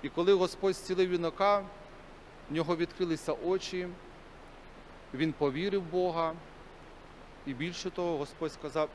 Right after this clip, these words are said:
«Іди додому, вернися у свій дім,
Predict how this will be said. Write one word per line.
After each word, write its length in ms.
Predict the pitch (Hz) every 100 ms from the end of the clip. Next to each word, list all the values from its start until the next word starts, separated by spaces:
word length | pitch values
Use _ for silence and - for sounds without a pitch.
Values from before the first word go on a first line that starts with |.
| 147
«Іди 180 | 131
додому, 460 | 156 139 139 131 95 - - - - - - - - - - - -
вернися 500 | 135 147 180 175 180
у 160 | 165 165
свій 340 | - 160 143 127
дім, 200 | 170